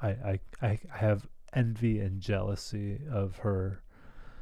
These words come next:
ability to do that basically all the time. And to, to lift the people around her in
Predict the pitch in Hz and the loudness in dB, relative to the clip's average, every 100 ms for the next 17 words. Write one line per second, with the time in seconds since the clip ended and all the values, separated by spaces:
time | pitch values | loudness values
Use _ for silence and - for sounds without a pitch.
0 | - - - - 147 127 143 147 160 151 | -14 -14 -14 0 6 10 12 12 12 12
1 | 131 131 131 113 107 107 - - - - | 10 10 10 10 6 4 -2 -12 -14 -16
2 | - - - - - - - 165 175 170 | -18 -20 -20 -16 -14 -8 6 8 8 6
3 | - 110 98 - 120 - 135 113 131 - | 4 2 0 -4 -10 -10 -10 -10 -12 -16
4 | - - - - - - - - _ _ | -16 -14 -12 -14 -14 -16 -16 -20 _ _
5 | - - - - - - - 117 104 101 | -16 -14 -18 -18 -18 -12 0 2 2 0
6 | - 120 110 104 101 101 - - - 127 | 2 4 6 4 2 0 -4 -8 2 6
7 | 117 110 117 120 123 - - - - - | 6 8 8 8 6 -6 -10 -10 -12 -16
8 | - - - - - - 107 120 120 117 | -18 -20 -20 -18 -6 -2 4 4 6 4
9 | 101 101 110 98 98 95 92 - - - | 4 2 2 0 0 0 -4 -8 -20 -20
10 | - - - - - - - - - - | -20 -20 -20 -20 -20 -20 -20 -20 -20 -20
11 | - - - - 123 | -18 -20 -10 0 2